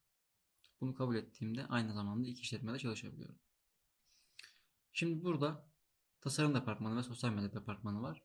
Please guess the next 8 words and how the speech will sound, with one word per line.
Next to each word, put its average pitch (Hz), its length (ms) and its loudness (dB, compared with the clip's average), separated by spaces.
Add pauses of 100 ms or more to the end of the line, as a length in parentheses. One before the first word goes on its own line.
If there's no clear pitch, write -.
(100)
Bunlar 131 540 0 (200)
bizim 104 460 -2 (3250)
işletme 147 380 0
hesabı 104 320 0
oluşturduğumuz 107 880 -4
Google 113 260 0
hesabındaki 107 600 -4
veriler. 104 540 -10